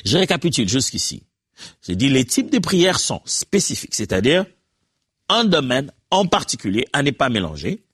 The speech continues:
J'ai renchéri en disant, les types de prières ne sont pas interchangeables. C'est-à-dire, là, il faut faire celle-ci,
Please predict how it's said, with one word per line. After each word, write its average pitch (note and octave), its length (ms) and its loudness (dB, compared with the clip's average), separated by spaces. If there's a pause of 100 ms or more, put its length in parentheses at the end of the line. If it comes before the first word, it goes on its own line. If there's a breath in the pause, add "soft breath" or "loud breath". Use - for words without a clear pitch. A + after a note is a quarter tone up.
(480)
J'ai A2+ 160 0
renchéri F3+ 460 2
en D3+ 80 2
disant, A#2 320 0 (180 loud breath)
les A#2+ 200 2
types C4 260 -2
de F#3 80 4
prières F3 400 2
ne C#3 100 2
sont G3 260 0
pas G#3 180 2
interchangeables. D3 760 -2 (140 loud breath)
C'est-à-dire, A2+ 340 2
là, C3+ 120 4
il F#3 100 2
faut C#3+ 160 0
faire C3+ 200 0
celle-ci, F#3 540 0